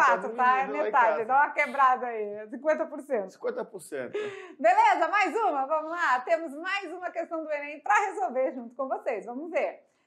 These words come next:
Speaker 1: Será que é dois mil e vinte e um? Opa! Dois mil e vinte e um,
Speaker 2: Dois mil e vinte e um.
Speaker 1: prova amarela, agora é a questão cento e trinta e nove. Bora ver.
Speaker 2: Um fabricante produz cinco tipos de enfeites de Natal.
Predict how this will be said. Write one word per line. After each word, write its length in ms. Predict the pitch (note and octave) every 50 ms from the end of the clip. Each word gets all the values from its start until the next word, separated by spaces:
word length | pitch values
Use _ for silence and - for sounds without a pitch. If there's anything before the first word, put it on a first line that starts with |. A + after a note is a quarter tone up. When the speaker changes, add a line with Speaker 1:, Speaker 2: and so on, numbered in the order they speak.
| _ _
Speaker 1:
Será 260 | _ - - A4 G#4
que 100 | G#4 F#4
é 20 | D4
dois 160 | C4 D4 C#4
mil 100 | C#4+ C#4+
e 20 | C4
vinte 160 | C4+ B3+ C4
e 40 | C4
um? 160 | C#4+ F4 G#4
Opa! 320 | C#4+ A#3 C4 C#4 - - D#4 - - - - _ _
Dois 260 | A#3 B3+ A#3 - G#3+
mil 180 | B3 D4 D4+ -
e 40 |
vinte 260 | E4 E4+ - F3 E3 C#4+
e 40 |
um, 20 | C#4
Speaker 2:
Dois 80 | D#4
mil 0 |
e 0 |
vinte 80 | - A#3+
e 0 |
um. 40 | G3 G#3+
Speaker 1:
prova 300 | D4+ F4 F#4 G4 G#4 F#4+
amarela, 500 | F#4 E4 C4+ B3 A#3+ C4 D4 D4+ D4 C4+
agora 320 | A#3 A3+ C4 C#4 D4 C#4+
é 60 | C4+
a 60 | C4
questão 540 | C4 - A#3 A3 - - - D4+ E4+ F#4+ G4+
cento 500 | - - - _ F4+ F4+ G4+ G#4+ G4+ F#4
e 60 | D4
trinta 400 | A#3 - - D#4+ F4+ G4 E4+ F#4+
e 160 | F#4 E4 B3+ G#3
nove. 440 | G#3 B3 C#4 C#4 C4+ G#3 G3 G3+ F#3+
Bora 240 | F#3+ C4 C#4+ D#4 D4
ver. 320 | C4 G#3 D#3+ - - _ _ C4+
Speaker 2:
Um 180 | D4 D#4+ C#4+
fabricante 760 | - C4 A3+ F#3 F3 E3 - - F#3 G#3 G#3+ G3 - - D3+
produz 580 | - - F#3+ F#3 E3 D3 D#3+ G#3 A3 G3+ - -
cinco 360 | - A#3 C4+ C4 - C4 G#3+
tipos 460 | - - A3 A#3 A#3 A#3 G#3 G3 E3+
de 100 | E3+ G#3+
enfeites 600 | A3+ A3 F3 - - F#3+ G#3 A3 G3 - G3+ F3
de 80 | G3+ G#3
Natal. 800 | G#3+ A#3 A3+ - - _ - E3+ F3 F3+ E3 D3+ B2+ G#2 - -